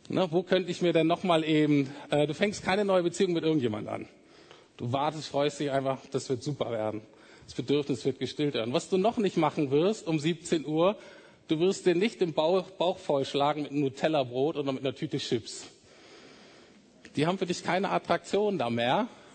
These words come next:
Und du sagst, „Das wird so herrlich, werden wir doch den Appetit nicht verderben.“ Das ist die Logik, die die neutestamentlichen Schreiber haben. Anders ausgedrückt, Johannes, ein anderer Freund,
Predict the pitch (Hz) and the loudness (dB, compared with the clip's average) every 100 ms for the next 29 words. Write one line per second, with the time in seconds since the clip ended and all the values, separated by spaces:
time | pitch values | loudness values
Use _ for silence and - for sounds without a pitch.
0 | - - 156 160 165 - - _ _ - | -18 -10 -4 -2 -2 -6 -20 _ _ -4
1 | 156 - 190 - 156 190 180 180 170 175 | -4 -2 -2 -4 -4 -2 -2 -2 -2 -2
2 | - 175 - 160 - 226 240 - - - | -2 -4 -4 -4 -4 -2 -4 -4 -8 -6
3 | 120 110 - - _ _ - - - - | -6 -8 -12 -20 _ _ -20 -20 -20 -20
4 | - - - _ - 180 - 180 - 156 | -20 -20 -20 _ -6 -4 -2 -2 -2 -2
5 | 139 151 151 147 - - - - - _ | 0 0 -2 -6 -8 -20 -20 -20 -20 _
6 | 147 139 139 127 139 143 - 131 131 127 | -4 0 0 0 0 -4 -2 -2 -2 -4
7 | 120 123 - 113 113 113 107 - - - | -4 -4 -4 -2 -2 -2 -4 -8 -20 -20
8 | - - - 131 120 110 101 95 - - | -20 -20 -8 -2 -2 -2 -4 -8 -16 -20
9 | - - 175 170 165 160 - 151 147 131 | -20 -2 0 0 -2 -4 -2 -6 -4 -2
10 | 165 175 170 - - 156 147 - 139 131 | 0 0 -4 -6 -4 0 -2 -2 -4 -2